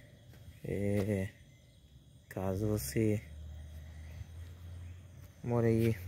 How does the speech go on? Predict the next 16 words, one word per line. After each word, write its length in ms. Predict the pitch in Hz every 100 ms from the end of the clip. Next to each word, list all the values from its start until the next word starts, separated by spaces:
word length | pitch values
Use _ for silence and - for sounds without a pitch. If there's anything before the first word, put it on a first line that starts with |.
| -
próximo 360 | 117 110 127 117
a, 320 | 113 107 104 - - - - -
a 80 | 98
rios, 440 | 120 123 147 123
a, 380 | 110 107 107 -
a 80 | 113
lugar 220 | 113 110 110
onde 140 | 113
usa 220 | 113 113
canoa, 360 | - 107 131 131 - - -
deixa 160 | - -
um 20 |
comentário 420 | 139 131 135 123
aí, 140 | 113 92
se 180 | -
é, 220 | 120 117